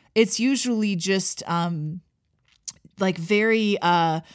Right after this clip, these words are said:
um, very hopeless is really the only word I can think to say, because it doesn't believe that there's another option out there. But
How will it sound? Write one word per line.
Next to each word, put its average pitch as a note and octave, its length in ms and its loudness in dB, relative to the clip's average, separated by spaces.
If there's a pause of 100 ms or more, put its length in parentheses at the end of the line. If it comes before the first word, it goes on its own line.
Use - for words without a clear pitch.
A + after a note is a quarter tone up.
(320)
um, F3 380 0
very A3 480 2 (1300)
hopeless - 720 -6
is E3 160 -6
really A3+ 140 0
the B3 100 -2
only A#3+ 140 -2
word B3 180 -2
I A#3 60 -4
can A#3 180 -4
think B3 380 -8
to A#3 100 -6
say, - 480 -8 (680)
because C4 240 2
it C#4+ 80 -2
doesn't C#4 320 0
believe A#3+ 400 0
that G3 160 -4
there's F#3+ 200 0
another F3 320 0
option E3 380 -4
out G3+ 240 -4
there. B2+ 220 -8
But - 260 -6